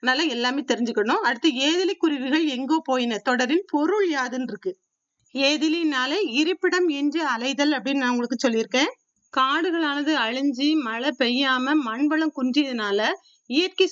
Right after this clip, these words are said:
சூழல்ல வந்து பல மாற்றங்கள் ஏற்பட்டு விட்டுச்சு. அதனால குறிகள், குருவிகளானது வாழ்வதற்கான சூழல் இல்லாதனால,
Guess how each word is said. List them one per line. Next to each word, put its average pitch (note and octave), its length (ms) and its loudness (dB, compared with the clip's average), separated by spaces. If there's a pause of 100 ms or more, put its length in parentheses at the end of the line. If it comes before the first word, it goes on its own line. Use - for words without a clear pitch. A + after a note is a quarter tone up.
சூழல்ல E4 400 0
வந்து C4+ 260 -6
பல D4 340 2
மாற்றங்கள் D4 540 0
ஏற்பட்டு B3 440 -2
விட்டுச்சு. G3+ 320 -4
அதனால A#3+ 400 0
குறிகள், D#4+ 520 0
குருவிகளானது C#4 840 -2
வாழ்வதற்கான C#4 640 -2
சூழல் D4+ 380 0
இல்லாதனால, A#3+ 760 -2